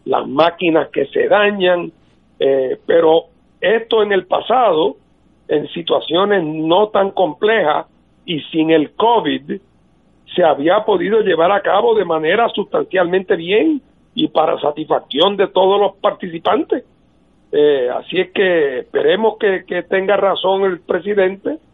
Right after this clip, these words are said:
y que en efecto el asunto salga como tiene que salir después que pasamos la pesadilla colectiva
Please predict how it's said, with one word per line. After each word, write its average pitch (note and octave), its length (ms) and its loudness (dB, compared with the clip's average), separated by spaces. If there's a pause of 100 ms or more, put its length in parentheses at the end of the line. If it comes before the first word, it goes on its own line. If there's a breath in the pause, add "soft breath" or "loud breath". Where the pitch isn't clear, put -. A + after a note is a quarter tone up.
(560)
y D#3+ 220 -8
que D#3 300 4
en D#3+ 100 0
efecto F#3+ 500 0
el F3+ 80 2
asunto F#3 440 -2
salga F3+ 600 0 (520)
como D3+ 280 2
tiene D#3+ 300 -2
que F3 140 -2
salir E3+ 360 0
después F3 400 0
que F3+ 80 -8
pasamos E3+ 540 -2
la D3+ 160 2
pesadilla D#3+ 680 -2
colectiva D#3 760 -2